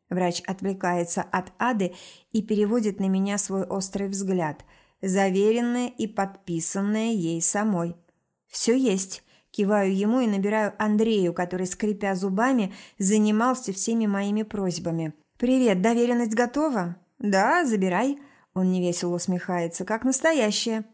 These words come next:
"Спасибо", отключаю трубку. "Будет через пару часов, так что начинайте подготовку".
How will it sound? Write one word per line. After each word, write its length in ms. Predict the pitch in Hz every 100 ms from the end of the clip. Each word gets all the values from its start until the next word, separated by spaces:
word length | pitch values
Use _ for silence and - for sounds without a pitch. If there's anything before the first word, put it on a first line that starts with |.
| _ _ -
"Спасибо", 760 | - - 240 269 - 190 190 190 - _ -
отключаю 600 | 160 175 160 - 160 151
трубку. 500 | - 156 - - 165 _ _ - - -
"Будет 320 | 240 269 254
через 260 | 277 262 -
пару 300 | 262 254 254
часов, 500 | 254 247 262 240 -
так 220 | 220 214
что 260 | - 226
начинайте 640 | 220 233 240 269 320 302 196
подготовку". 760 | 165 165 165 151 156 - 165